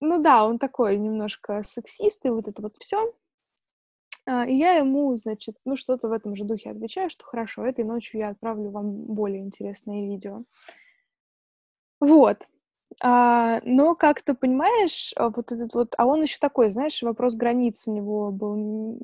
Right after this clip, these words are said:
не так хорошо проработан, как у твоего преподавателя. И я потом несколько недель ходила вообще счастливая от того, что он, сам он снизошел для того, чтобы подойти ко мне, поговорить, еще и обнять,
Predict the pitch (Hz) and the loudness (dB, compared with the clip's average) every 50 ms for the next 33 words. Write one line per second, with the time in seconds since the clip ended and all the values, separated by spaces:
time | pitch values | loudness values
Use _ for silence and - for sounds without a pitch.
0 | - - 247 247 - 240 240 240 247 240 240 - 339 415 - - 302 269 254 - | -14 -14 -16 -16 -14 -14 -8 -4 -2 -2 2 4 4 2 4 0 -2 -2 0 -2
1 | 247 220 - 226 214 220 226 214 220 226 214 - 220 208 - 214 220 214 - - | -4 -4 -4 -4 -2 -2 0 0 0 -2 -2 -4 -10 -10 -10 -10 -10 -10 -6 -4
2 | 240 233 294 392 - 339 - - 233 233 233 233 233 226 226 - - 226 214 214 | -2 -2 -2 -2 -2 -4 -4 -4 -4 -4 -4 -2 -2 -4 -4 -6 -8 -8 -8 -8
3 | 240 - _ _ - - - - - - _ _ - 247 233 262 277 277 - 233 | -12 -16 _ _ -20 -20 -20 -20 -20 -20 _ _ -2 2 4 4 4 4 2 -2
4 | - 262 269 269 254 247 - - 226 - 226 220 220 220 196 240 269 277 - - | 0 0 0 2 0 0 -2 -6 -8 -6 -4 -2 -2 0 0 0 -2 -2 -2 -6
5 | 226 202 208 233 240 214 202 202 202 - 220 - - - 208 - - 233 254 269 | -6 -2 0 0 0 0 -2 -4 -6 -8 -10 -10 -10 -8 -8 -8 -6 -4 -2 -2
6 | 254 233 214 208 208 - _ 214 196 196 220 240 - - - - - - _ _ | 0 0 -2 -2 -4 -6 _ -8 -6 -4 -4 -4 -6 -6 -6 -6 -8 -8 _ _
7 | _ - 247 254 277 277 269 277 277 285 - _ - - - 233 226 233 226 220 | _ 4 6 6 6 6 4 0 -2 -4 -8 _ -10 -2 2 2 4 4 2 0
8 | - _ _ 247 247 247 247 240 - _ 226 214 208 208 208 214 - - 240 240 | -2 _ _ 4 4 4 2 0 -2 _ -4 -2 -2 -2 -4 -4 -4 -4 -2 -2
9 | 240 214 202 208 196 - 214 208 214 226 247 254 - - - 202 196 - 202 190 | -4 -4 -6 -10 -10 -6 -4 -4 -2 -2 -2 -2 -4 -6 -8 -10 -8 -8 -6 -4
10 | 202 202 - - 254 - - 190 190 202 220 240 247 - 214 190 190 190 196 208 | -4 -6 -4 -8 -8 -8 -8 -8 -8 -6 -4 -6 -4 -6 -6 -8 -8 -8 -4 -4
11 | 254 254 226 226 - - 226 214 214 196 190 220 226 233 254 294 285 | -2 -2 -4 -6 -4 0 2 2 2 2 0 -2 0 2 2 0 0